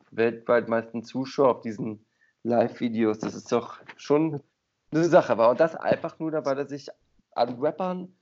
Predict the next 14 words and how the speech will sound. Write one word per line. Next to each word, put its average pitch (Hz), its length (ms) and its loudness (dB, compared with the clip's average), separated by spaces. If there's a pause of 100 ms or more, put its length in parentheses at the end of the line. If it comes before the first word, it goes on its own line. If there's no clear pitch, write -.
(140)
an 113 120 -10
Rapperschwänzen 156 800 -6
hängt 151 280 -4
oder 120 220 0
an, 120 100 -2
und - 320 -10
sich 120 160 -10
über 127 240 -4
Influencer 139 720 0
lustig 127 420 -10
macht, 135 200 0
beziehungsweise 120 480 -6
die 117 120 -4
roastet. 139 640 0